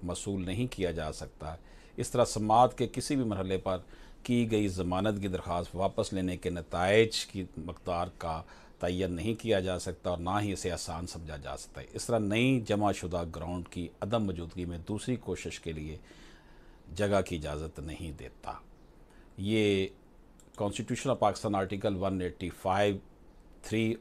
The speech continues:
और सेक्शन फ़ोर नाइंटी सेवन में ये बात की गई है। Subsequent second bail petition filing of fresh grounds Accused can maintain a subsequent bail petition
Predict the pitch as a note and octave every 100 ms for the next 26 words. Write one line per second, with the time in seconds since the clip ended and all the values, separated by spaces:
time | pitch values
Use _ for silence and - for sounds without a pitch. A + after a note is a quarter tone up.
0 | - E2+ E2+ G2+ - G2+ F#2 G#2 G#2 G2
1 | D#2+ D2+ E2+ - F#2+ G#2 G2+ F#2+ F#2 F2
2 | E2+ E2 - - - D#2 F2+ G2 A2 G#2
3 | A2 A2 A2+ - - - - A#2+ A2+ B2
4 | - B2+ B2 A#2+ A#2+ G#2+ B2 G#2+ G#2+ G2+
5 | G#2 G2 A2 B2+ A#2+ A2+ - - - G#2
6 | A2 A2 G2+ G2 - B2 B2 - F#2 E2+
7 | E2 - - - - - - G#2 - D3+
8 | E3 D#3+ - B2+ A#2 A2+ G#2 C3 C3 B2
9 | - A2 - C3+ - C#3 G#2+ G#2+ G2 G#2
10 | A2+ - C#3